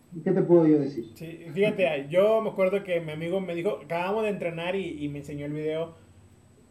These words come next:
Speaker 2: Yo me reí, pero me quedé, ese video se me quedó en la mente, o sea, se me quedó.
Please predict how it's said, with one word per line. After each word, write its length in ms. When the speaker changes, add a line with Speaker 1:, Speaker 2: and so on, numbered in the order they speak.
Speaker 2:
Yo 260
me 120
reí, 520
pero 260
me 180
quedé, 440
ese 160
video 160
se 120
me 160
quedó 360
en 60
la 100
mente, 360
o 20
sea, 180
se 80
me 160
quedó. 320